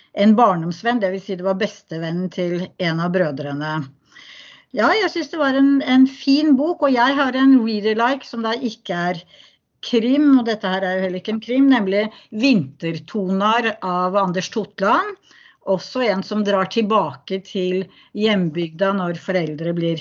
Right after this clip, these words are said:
gamle eller dør, og hemmeligheter, eh, og litt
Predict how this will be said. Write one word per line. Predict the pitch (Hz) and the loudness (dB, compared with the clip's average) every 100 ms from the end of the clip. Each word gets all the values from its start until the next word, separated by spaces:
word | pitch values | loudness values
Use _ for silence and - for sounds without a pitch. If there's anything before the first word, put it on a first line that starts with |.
| - 202 | -8 -4
gamle | 185 175 156 170 | 0 0 0 -2
eller | 170 185 | 0 0
dør, | 180 202 240 202 | 2 2 2 0
og | 180 175 - - - _ - | -2 -6 -12 -20 -20 _ -2
hemmeligheter, | 233 214 160 156 165 160 135 - 185 185 170 - - - - - - | 2 4 2 0 -2 -2 -6 -8 -2 0 -2 -8 -18 -20 -20 -20 -12
eh, | 170 170 170 170 170 175 202 | -6 -2 -2 0 0 2 2
og | 190 185 - | 2 0 -4
litt | 190 185 - | -2 -2 -6